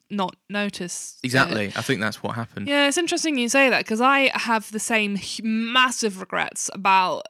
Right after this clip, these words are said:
Speaker 1: uh, David Bowie and not seeing him
Speaker 2: Mm.
Speaker 1: before he sadly passed
Speaker 2: And
Speaker 1: away.
Speaker 2: Michael Jackson. But the thing with David Bowie is
Speaker 1: Well, no, no, no, Michael Jackson's a paedophile, isn't he?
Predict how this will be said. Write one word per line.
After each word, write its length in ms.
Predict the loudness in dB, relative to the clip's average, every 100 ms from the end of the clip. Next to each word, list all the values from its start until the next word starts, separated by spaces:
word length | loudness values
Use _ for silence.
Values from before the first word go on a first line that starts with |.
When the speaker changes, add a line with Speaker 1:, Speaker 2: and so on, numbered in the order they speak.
| -4
Speaker 1:
uh, 220 | -2 -2
David 380 | 0 -2 -2 -2
Bowie 460 | 0 2 2 -2 -8 -10
and 100 | -8
not 180 | -8 -4
seeing 200 | -2 2
him 220 | 4 4 4
Speaker 2:
Mm. 20 |
Speaker 1:
before 220 | 0 -4
he 180 | -4 -4
sadly 320 | -4 -4 -4
passed 240 | -2 0 2
Speaker 2:
And 120 | 4
Speaker 1:
away. 140 | 4
Speaker 2:
Michael 120 | 2
Jackson. 320 | 0 -2 -4 -6
But 140 | -4
the 80 | 0
thing 200 | 0 2
with 120 | 2
David 320 | 2 2 0
Bowie 320 | 2 2 2 0
is 320 | -4 -6 -8
Speaker 1:
Well, 200 | 4 6
no, 180 | 6 -2
no, 60 | -6 -10
no, 100 | -10
Michael 300 | -6 -8 -8
Jackson's 440 | -12 -12 -16 -18
a 120 | -20 -20 _ _ _
paedophile, 420 | -20 -20 -18 -18 -18
isn't 100 |
he? 100 | -20